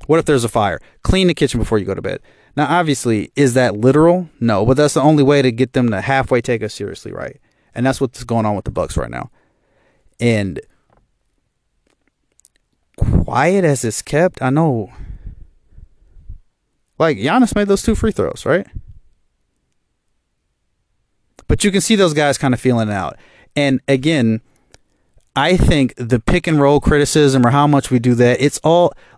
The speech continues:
again, this season has, like, that's why I'm so into, this, this season has felt more like shady Chicago politics more than anything in my life that I've just about seen.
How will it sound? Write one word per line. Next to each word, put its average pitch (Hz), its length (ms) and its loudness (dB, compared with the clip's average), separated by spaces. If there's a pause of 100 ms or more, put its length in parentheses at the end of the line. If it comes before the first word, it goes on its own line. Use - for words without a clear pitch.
again, 160 200 0 (760)
this 175 220 0
season 226 340 4
has, 151 220 2 (120)
like, 190 180 0
that's 226 160 0
why 233 100 4
I'm 208 80 2
so 190 140 2
into, 180 180 2
this, 175 220 0
this 196 160 0
season 208 280 2
has 156 140 2
felt 160 260 2
more 147 220 4
like 117 400 0 (560)
shady 160 440 0
Chicago 131 520 0
politics 101 680 -4 (1300)
more 151 220 2
than 131 100 0
anything 123 340 0
in 107 80 -4
my 104 120 -2
life 90 260 -4
that 101 140 -6
I've 92 180 -10
just - 300 -8
about 76 240 -8
seen. - 320 -10